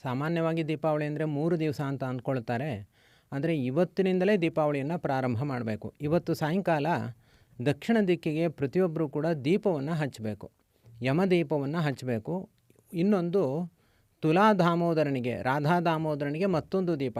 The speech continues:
ಎರಡು ದೀಪವನ್ನ ಹಚ್ಬೇಕು. ಆ ಯಮದೀಪವನ್ನ ಹಚ್ಚುವಾಗ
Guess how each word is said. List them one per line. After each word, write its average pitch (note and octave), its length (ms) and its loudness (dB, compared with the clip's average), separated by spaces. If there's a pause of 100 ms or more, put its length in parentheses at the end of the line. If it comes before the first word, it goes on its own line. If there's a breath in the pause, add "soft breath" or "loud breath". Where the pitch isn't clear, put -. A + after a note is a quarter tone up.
ಎರಡು E3+ 400 2
ದೀಪವನ್ನ D#3+ 400 0
ಹಚ್ಬೇಕು. C3 540 -4 (920 soft breath)
ಆ D#3+ 160 4
ಯಮದೀಪವನ್ನ G3+ 840 4
ಹಚ್ಚುವಾಗ E3 640 2